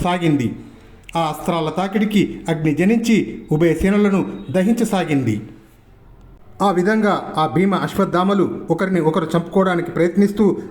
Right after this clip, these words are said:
దారుణమైన మహాయుద్ధం సాగించారు. వారు ఒకరిని ఒకరు ప్రహరించుకొని తమ రథాలపై కూలబడ్డారు. ఆ గురుపుత్రుడు కదలిక లేకుండా ఉండటం గమనించి అతని సారథి రథాన్ని యుద్ధభూమి నుండి తొలగించుకొని వెళ్ళాడు.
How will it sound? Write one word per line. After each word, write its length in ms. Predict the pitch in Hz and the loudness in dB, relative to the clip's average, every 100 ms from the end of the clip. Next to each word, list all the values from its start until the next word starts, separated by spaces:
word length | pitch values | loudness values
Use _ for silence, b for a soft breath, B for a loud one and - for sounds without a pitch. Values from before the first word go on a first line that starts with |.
| - | -4
దారుణమైన 600 | 156 190 190 185 180 156 B - | -2 0 2 2 2 0 B -2
మహాయుద్ధం 580 | 160 165 170 160 180 165 - - | 0 2 0 0 0 -2 -4 -2
సాగించారు. 640 | 170 156 147 156 123 101 - - - - | 0 0 0 0 0 -4 -8 -16 -8 -2
వారు 160 | 170 139 | 0 0
ఒకరిని 380 | 151 185 165 | 0 0 0
ఒకరు 260 | 151 160 147 | 0 0 0
ప్రహరించుకొని 720 | - 170 196 202 226 220 - B - | -2 0 0 2 2 2 0 B -2
తమ 100 | 170 | 0
రథాలపై 560 | 151 170 185 180 185 175 - - | 0 0 0 0 0 -2 -4 -4
కూలబడ్డారు. 600 | 196 190 165 139 127 113 110 - - - - | 2 4 2 0 0 0 -4 -10 -20 -14 -4
ఆ 20 | |
గురుపుత్రుడు 800 | 147 160 190 214 233 214 - - - | 0 2 2 0 0 2 0 -2 -4
కదలిక 300 | 175 190 185 | 0 2 2
లేకుండా 380 | 165 170 170 160 | 0 2 2 2
ఉండటం 380 | 151 170 170 139 | 2 0 0 2
గమనించి 560 | 160 226 233 226 - - - | 4 2 2 2 0 -4 -4
అతని 220 | 160 151 | 0 0
సారథి 520 | 175 190 214 196 - - 160 | 0 0 2 0 -2 -2 -2
రథాన్ని 500 | 170 214 208 156 - - | 2 2 2 0 -2 -2
యుద్ధభూమి 440 | 165 180 160 165 160 | 0 2 2 4 4
నుండి 260 | 175 202 | 2 0
తొలగించుకొని 720 | 208 - 185 175 165 160 180 185 | -2 -2 0 2 0 0 2 2
వెళ్ళాడు. 720 | 160 147 123 110 107 - | 2 0 -2 -4 -6 -14